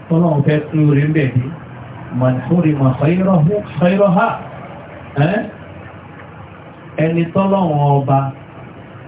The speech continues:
tí kó bá fẹ́ ká deprive ẹ̀ lóore ilé láti kọ́lé pàtàkì fọ́ọ̀rẹ̀. Nǹkan ńláńlá Ọlọ́run bá deprive ẹ̀ fún.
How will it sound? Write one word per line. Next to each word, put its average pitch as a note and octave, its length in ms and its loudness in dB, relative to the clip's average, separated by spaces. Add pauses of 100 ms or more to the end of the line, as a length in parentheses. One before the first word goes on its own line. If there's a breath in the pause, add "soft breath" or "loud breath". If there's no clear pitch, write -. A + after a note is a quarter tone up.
(120)
tí - 180 -10 (180)
kó G#3+ 140 0 (100)
bá G3+ 140 2
fẹ́ D#3+ 180 0
ká D3+ 140 0
deprive D3+ 680 2
ẹ̀ D3 140 4
lóore D#3 420 6
ilé D3 160 2
láti E3 220 2
kọ́lé C#3 300 2
pàtàkì A#2+ 320 -2
fọ́ọ̀rẹ̀. A#2+ 320 2 (440)
Nǹkan B2+ 280 0
ńláńlá D3+ 300 4
Ọlọ́run C#3+ 260 4
bá C3 80 2
deprive B2+ 460 2
ẹ̀ A2 60 -2
fún. A#2 180 -4